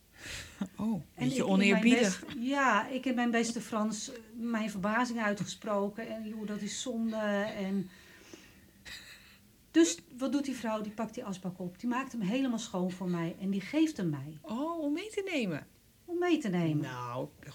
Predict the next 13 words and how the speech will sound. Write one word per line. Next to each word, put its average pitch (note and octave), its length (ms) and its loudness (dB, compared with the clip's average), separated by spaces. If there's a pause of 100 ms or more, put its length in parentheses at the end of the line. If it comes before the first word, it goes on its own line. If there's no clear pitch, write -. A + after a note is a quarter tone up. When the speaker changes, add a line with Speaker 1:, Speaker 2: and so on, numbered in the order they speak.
(880)
Speaker 2:
Vervolgens D#4 680 2
kom A#3+ 180 2
ik A3 100 2
dus G#3 280 -6 (260)
in A#3 120 2
Reims G3+ 320 2
terecht. C#4+ 440 -2
Ben A#3+ 280 -2
ik A#3+ 100 2
net D4 220 4
op B3 140 -10
tijd G3+ 440 0
om F#3 380 -2